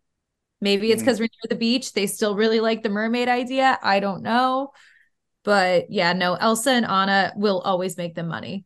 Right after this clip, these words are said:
Speaker 1: Like, it, it's, it's just a guarantee. <laughs>
Speaker 2: Yeah, it makes sense. It makes sense. I, I don't mind it.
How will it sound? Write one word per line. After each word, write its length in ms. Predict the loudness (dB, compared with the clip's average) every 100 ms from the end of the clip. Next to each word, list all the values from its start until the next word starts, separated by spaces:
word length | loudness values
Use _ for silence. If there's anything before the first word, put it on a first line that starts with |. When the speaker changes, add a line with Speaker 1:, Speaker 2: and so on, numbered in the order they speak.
| -2
Speaker 1:
Like, 260 | 2 2 0
it, 260 | 2 2 4
it's, 280 | 0 0 -2
it's 340 | 0 0 0
just 240 | -2 0
a 60 | -2
guarantee. 960 | -2 -4 -6 _ -14 -12 -12 -14 -16 -16 -4
<laughs> 40 | -4 -2 -4 -4 _ -10
Speaker 2:
Yeah, 340 | -2 0 -2 -6
it 80 | -6
makes 220 | -4 -4
sense. 480 | -2 -4 -4 -12 -18 _ _ -18
It 60 | -12
makes 240 | -10 -8
sense. 460 | -8 -8 -10 -14 -12 0
I, 240 | 0 0
I 120 | -4
don't 140 | -8 -8
mind 220 | -12 -12
it. 160 | -14